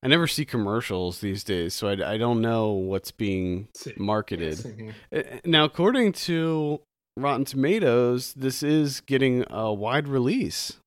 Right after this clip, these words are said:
Speaker 1: which that surprises
Speaker 2: Which is,
Speaker 1: me even more.
Speaker 2: which is
Speaker 1: I had no
Speaker 2: interesting
Speaker 1: idea.
Speaker 2: because when I first saw the first trailer for this, I thought it was like a direct to,
Speaker 1: Yeah, it's,
Speaker 2: direct to
Speaker 1: it's,
Speaker 2: video.
Speaker 1: and,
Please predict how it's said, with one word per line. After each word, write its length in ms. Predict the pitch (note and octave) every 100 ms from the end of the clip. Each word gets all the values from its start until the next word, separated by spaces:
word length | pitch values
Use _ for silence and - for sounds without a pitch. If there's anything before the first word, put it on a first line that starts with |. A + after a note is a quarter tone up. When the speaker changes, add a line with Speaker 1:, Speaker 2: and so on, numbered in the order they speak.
| -
Speaker 1:
which 400 | A2+ - - - _ _
that 220 | G#2+ C3+ _ _ _ -
surprises 460 | B2+ B2 B2+ C3
Speaker 2:
Which 40 | B2+
is, 60 |
Speaker 1:
me 100 | C3+
even 180 | C3+ C3+
more. 240 | C#3+ F#3+ G#2+
Speaker 2:
which 140 | C3+
is 60 | -
Speaker 1:
I 140 | B2+
had 160 | B2+ B2+
no 260 | B2 C#3
Speaker 2:
interesting 280 | C#3 C#3 D3+
Speaker 1:
idea. 40 | F2
Speaker 2:
because 420 | A#2+ - B2+ A2+
when 100 | A#2+
I 60 | A#2+
first 300 | A#2 C#3+ C3
saw 160 | - A#2+
the 140 | A2 -
first 240 | B2 -
trailer 240 | - C3 A#2+
for 140 | -
this, 400 | G#2 G2+ G2 - - _ -
I 60 |
thought 240 | G#2+ - A2
it 60 |
was 200 | G2+ G2
like 160 | G2+ G2
a 60 | F#2
direct 340 | G#2 G#2+ G#2 _
to, 140 | G2 - _ _ _
Speaker 1:
Yeah, 240 | F3 E4 E4+
it's, 160 | A#2 F3
Speaker 2:
direct 140 | G3
to 40 | D#3
Speaker 1:
it's, 200 | A2 A2
Speaker 2:
video. 180 | G2+ G2+ _ _ _ _ - -
Speaker 1:
and, 280 | F3+ F3